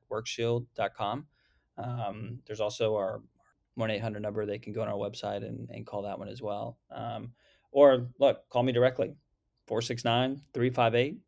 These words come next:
seven six seven three. Um, and I think that's, uh, that's where people can go and find out about us. And, um, just kind of a, a parting thought, um, just to make sure we understand is,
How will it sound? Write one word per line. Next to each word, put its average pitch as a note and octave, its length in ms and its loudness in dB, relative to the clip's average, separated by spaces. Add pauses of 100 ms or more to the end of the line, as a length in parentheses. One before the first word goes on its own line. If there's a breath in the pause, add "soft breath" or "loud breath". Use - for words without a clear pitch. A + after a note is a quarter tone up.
(120)
seven G#2+ 340 -4
six A#2 280 -6
seven G#2+ 240 -2
three. B2+ 280 -10 (240)
Um, A#2 420 -10 (440 soft breath)
and A2 80 2
I A#2 80 6
think A#2+ 320 0
that's, A#2 320 4
uh, A2 380 4 (640)
that's C#3+ 100 2
where D#3+ 80 8
people E3+ 220 8
can D3+ 160 2
go E3 160 10
and F#3 80 2
find D3+ 160 8
out D3 140 10
about D3 200 10
us. D#3 220 2
And, A#2 340 2 (100)
um, A2+ 520 -2 (120)
just B2 160 -4
kind C3 140 2
of A2+ 140 2
a, A2 280 2
a A2+ 60 -4
parting A#2 680 0 (120)
thought, A#2+ 540 4 (240)
um, A2 560 -8 (300)
just A#2+ 220 -6
to A#2+ 80 -6
make A2+ 160 0
sure A2+ 180 -2
we A2 120 0
understand A2+ 500 -2
is, A2 180 -2